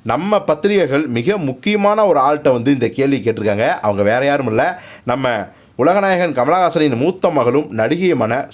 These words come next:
ஸ்ருதிஹாசன்ட்ட. அதாவது, இப்போ சமீபத்துல தான் தந்தையர் தினம் போச்சு. அந்த தந்தை தினத்தை எப்படியெல்லாம் கொண்டாடுனீங்க அப்படின்னு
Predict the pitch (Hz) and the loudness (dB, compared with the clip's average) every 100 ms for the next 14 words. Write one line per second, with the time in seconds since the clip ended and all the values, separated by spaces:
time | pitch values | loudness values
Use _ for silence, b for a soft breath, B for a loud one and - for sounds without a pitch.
0 | - 185 180 233 180 120 104 98 98 - | -4 -4 -2 0 0 0 -2 -2 -4 -8
1 | B B 135 196 214 208 196 165 - - | B B 0 2 4 4 4 0 -4 -20
2 | - 139 147 - 214 - 139 180 220 208 | -6 -4 -2 2 2 2 0 0 0 2
3 | 151 131 156 - B B - 165 240 285 | 2 2 0 -4 B B -4 -4 0 2
4 | 254 190 165 127 135 123 160 - 110 131 | 2 2 0 0 0 0 -2 -2 -4 -2
5 | 131 - 143 202 254 214 190 139 156 170 | 0 0 -2 0 0 2 0 2 0 0
6 | 123 123 143 190 226 240 156 165 208 202 | -2 0 2 2 0 -2 0 0 2 0
7 | 160 151 160 139 - 110 156 | 0 0 0 -2 -4 -2 -2